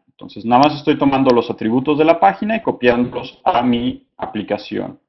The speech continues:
Después yo la siguiente cosa que quiero es encontrar el, el atributo de, ¿cómo se llama? Del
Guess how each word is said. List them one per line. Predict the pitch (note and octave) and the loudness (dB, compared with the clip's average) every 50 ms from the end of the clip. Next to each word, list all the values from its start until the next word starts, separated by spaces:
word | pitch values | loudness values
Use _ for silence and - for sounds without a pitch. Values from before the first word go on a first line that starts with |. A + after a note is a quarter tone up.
| _ _ _ _ _ _ _ _ _ _ _ _ _ _ _ | _ _ _ _ _ _ _ _ _ _ _ _ _ _ _
Después | _ A#2+ A2 - - - C3 C3 B2+ B2 | _ -10 -10 -8 0 4 4 4 6 6
yo | C3 | 6
la | C3 B2+ B2 | 6 6 4
siguiente | B2 - A#2+ A2+ A#2+ A#2+ - A#2+ | 4 2 -2 0 0 0 0 -2
cosa | A#2 - A#2+ A#2+ B2 A2+ | 2 2 2 2 2 -2
que | - A2 | -2 -4
quiero | - - D3 D3 D3+ D#3+ F3 E3 - - | -4 2 4 6 6 6 6 4 0 0
es | A2+ A2 A2 G#2+ G#2+ G#2+ - - | 2 4 6 4 4 4 2 -4
encontrar | - A2 G#2 G#2 - G#2 G#2 G2+ - A2 A2 A2 A2 A2 A2 - - _ | -6 -6 -4 -2 -2 -2 -2 -2 4 6 8 10 10 8 6 4 -4 _
el, | - G#2+ G#2 G2+ G2 G2 G2 G2 G2 G2 F#2+ F#2 - - - _ _ _ _ _ _ _ _ _ _ _ _ _ _ _ _ _ _ _ _ _ _ _ _ _ _ _ _ _ _ _ _ _ | -4 -2 0 0 0 0 -2 -4 -4 -4 -6 -8 -10 -12 -14 _ _ _ _ _ _ _ _ _ _ _ _ _ _ _ _ _ _ _ _ _ _ _ _ _ _ _ _ _ _ _ _ _
el | - A2 A2 | 0 4 4
atributo | G#2+ G#2 - A2 A2 G#2+ A2 A2+ A2+ - A#2+ A2 G#2 | 4 4 4 0 0 2 2 0 2 4 2 2 4
de, | G2+ G2+ G2 G2 G2 G2 G2 F#2+ F#2+ F#2+ F2+ - _ _ _ _ _ _ _ _ _ _ _ _ _ _ _ _ | 2 2 2 2 2 0 0 0 0 -2 -4 -10 _ _ _ _ _ _ _ _ _ _ _ _ _ _ _ _
¿cómo | _ G#2+ G#2 | _ -10 -10
se | G2+ - G2+ | -10 -8 -10
llama? | G2+ G2 G2 F#2+ F#2+ F#2+ F2+ _ _ _ _ _ _ _ _ _ _ _ _ _ _ _ _ _ | -10 -8 -10 -12 -14 -16 -20 _ _ _ _ _ _ _ _ _ _ _ _ _ _ _ _ _
Del | - G2+ G#2+ G#2 G#2+ G#2+ G#2 G#2 G2+ - - _ _ | -6 -2 0 2 2 2 0 0 -4 -6 -8 _ _